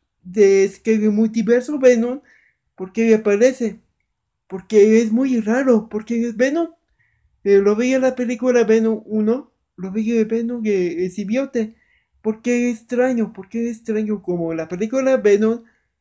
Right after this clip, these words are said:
Porque, ¿por qué no estrenó de la película Venom dos? Porque es muy raro, porque Spider-Man tres lo vi de, de Tom Holland o Toby, ahí está de tres multiverso, Spider-Man, y ahí está el Do-,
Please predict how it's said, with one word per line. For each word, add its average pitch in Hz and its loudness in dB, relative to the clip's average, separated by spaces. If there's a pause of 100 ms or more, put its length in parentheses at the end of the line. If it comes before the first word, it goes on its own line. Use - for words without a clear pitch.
(240)
Porque, 170 -4 (720)
¿por 180 -14
qué 226 -2
no 220 4
estrenó 196 -2
de 185 0
la 170 -8
película 185 -4
Venom 175 -4
dos? 220 0 (420)
Porque 226 -2
es 233 -4
muy 240 -2
raro, 214 -2
porque 196 2
Spider-Man 269 2
tres 214 2
lo 196 0
vi 226 0
de, 170 -4 (440)
de 175 -4
Tom 175 -6
Holland 202 -2
o 165 -4
Toby, 196 -4
ahí 165 -6
está 180 -4
de 160 -6
tres 202 0 (400)
multiverso, 185 -6
Spider-Man, 180 -8 (680)
y 196 -8
ahí 190 -2
está 202 0
el 180 0
Do-, 165 -4